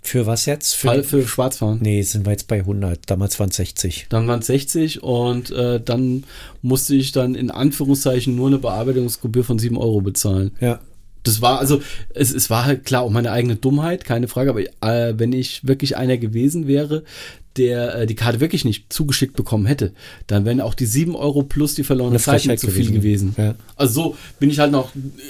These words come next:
Speaker 2: bisschen dumm, mit dummem Glück durch die Nummer durchgekommen, aber trotzdem,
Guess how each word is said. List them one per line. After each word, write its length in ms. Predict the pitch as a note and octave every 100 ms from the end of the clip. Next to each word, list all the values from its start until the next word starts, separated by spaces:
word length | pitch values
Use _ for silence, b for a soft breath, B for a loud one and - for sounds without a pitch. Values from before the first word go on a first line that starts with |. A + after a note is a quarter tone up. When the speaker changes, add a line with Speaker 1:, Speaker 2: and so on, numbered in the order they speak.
| - -
Speaker 2:
bisschen 360 | C3+ C#3+ C#3+ - - - - -
dumm, 380 | D#3 E3+ F3 E3+
mit 160 | C#3 E3+
dummem 200 | F#3+ E3+
Glück 180 | E3+ E3
durch 160 | D3+ -
die 100 | C3+
Nummer 220 | D3 C#3+
durchgekommen, 560 | F#3+ G3 A2+ A2+ C3 C3+
aber 120 | A#2+
trotzdem, 480 | C#3+ C#3 G#2+ A2